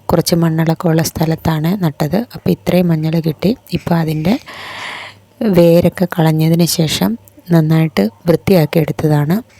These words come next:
ഇവിടെയാണ് ഞാൻ ആ മഞ്ഞൾ നട്ടത്. ഇവിടെ നല്ല മണ്ണളൊക്കെ ഉള്ള സ്ഥലമായിരുന്നു.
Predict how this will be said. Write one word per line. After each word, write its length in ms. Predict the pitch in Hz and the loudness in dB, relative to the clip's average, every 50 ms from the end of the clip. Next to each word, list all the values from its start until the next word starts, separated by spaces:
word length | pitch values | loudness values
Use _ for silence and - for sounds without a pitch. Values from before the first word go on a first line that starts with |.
| - - - - - | -20 -20 -20 -4 0
ഇവിടെയാണ് 500 | 196 175 160 175 202 208 202 190 185 185 | 2 2 4 4 4 4 4 4 4 4
ഞാൻ 200 | 175 175 170 170 | 4 4 4 4
ആ 20 | 175 | 4
മഞ്ഞൾ 360 | 170 170 165 156 160 165 170 180 | 4 4 4 2 4 4 4 4
നട്ടത്. 480 | 175 170 160 151 - - 160 156 156 185 233 - - - - - - - - - | 4 4 2 2 0 0 -2 0 0 -2 -2 -4 -6 -14 -18 -18 -18 -18 -12 -4
ഇവിടെ 220 | - 180 175 185 | -2 0 2 2
നല്ല 220 | 180 180 180 180 185 | 2 2 2 4 2
മണ്ണളൊക്കെ 540 | 180 175 175 165 165 170 165 165 170 - - 180 | 2 2 2 0 0 2 2 0 0 0 0 2
ഉള്ള 180 | 170 165 180 185 | 2 2 2 0
സ്ഥലമായിരുന്നു. 840 | - - - - 175 165 160 160 160 156 151 151 151 151 156 175 | 0 -2 -2 0 2 2 4 4 4 4 2 2 2 0 0 0